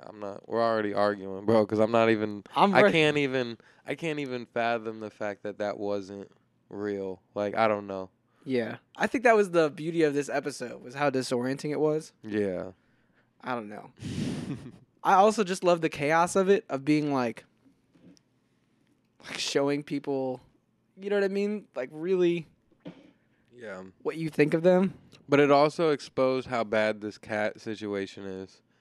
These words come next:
Speaker 1: because they just randomly show scenes of her in it that don't make any sense.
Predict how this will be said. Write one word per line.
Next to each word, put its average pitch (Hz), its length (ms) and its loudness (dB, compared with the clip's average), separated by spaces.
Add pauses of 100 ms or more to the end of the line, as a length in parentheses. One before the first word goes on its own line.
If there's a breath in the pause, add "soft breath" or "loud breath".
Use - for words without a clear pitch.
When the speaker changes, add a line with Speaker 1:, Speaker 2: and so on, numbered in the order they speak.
(160)
Speaker 1:
because 113 340 -6
they 113 160 -2
just 120 180 -6
randomly 113 560 -6
show 110 240 -6
scenes 107 400 -12
of 92 140 -12
her 104 400 -6 (340)
in 139 200 -8
it 147 180 -6
that 117 160 0
don't 113 180 -4
make 110 240 -8
any 117 300 -8
sense. 110 600 -10